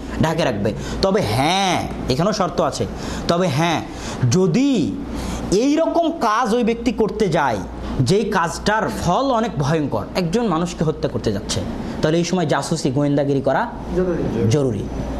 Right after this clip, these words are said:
Speaker 1: গোয়েন্দাগিরি করে তার অনুসন্ধান করে কে কাকে হত্যা করতে যাচ্ছে, কোথায় গিয়ে বোম মারতে যাচ্ছে, তাকে ধরে তাকে গ্রেফতার করা জরুরি। এই সময় জাসুসি করা, গোয়েন্দাগিরি করা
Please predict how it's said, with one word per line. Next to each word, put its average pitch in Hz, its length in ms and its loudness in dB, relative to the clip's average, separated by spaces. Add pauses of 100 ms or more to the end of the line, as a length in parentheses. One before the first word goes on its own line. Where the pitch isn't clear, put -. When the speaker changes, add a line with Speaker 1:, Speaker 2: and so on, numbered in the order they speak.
(200)
Speaker 1:
গোয়েন্দাগিরি 180 440 4
করে 208 200 2
তার 175 200 2
অনুসন্ধান 170 440 0
করে 180 140 0
কে 170 120 -4
কাকে 160 160 -2
হত্যা 156 260 0
করতে 156 200 -2
যাচ্ছে, 170 260 0 (280)
কোথায় 156 200 2
গিয়ে 165 100 2
বোম 160 180 4
মারতে 165 220 2
যাচ্ছে, 175 300 0 (240)
তাকে 180 220 2
ধরে 165 240 2
তাকে 170 200 0
গ্রেফতার 160 360 0
করা 220 280 0 (160)
জরুরি। 147 360 2 (240)
এই 220 100 4
সময় 240 240 2
জাসুসি 185 360 0
করা, 202 200 2
গোয়েন্দাগিরি 175 460 2
করা 220 280 0